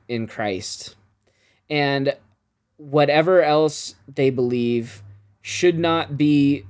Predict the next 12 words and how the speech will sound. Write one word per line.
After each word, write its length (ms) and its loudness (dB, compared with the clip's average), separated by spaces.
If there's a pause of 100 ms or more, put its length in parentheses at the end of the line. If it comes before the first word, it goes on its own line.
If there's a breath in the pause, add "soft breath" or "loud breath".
a 60 -2
matter 640 0 (180)
for 680 0 (2250)
division. 640 -2 (840)
If 140 -14
we're 140 0
supposed 320 -2
to 60 -6
be 120 2
one 420 -2
as, 340 -4 (180)
as 420 -2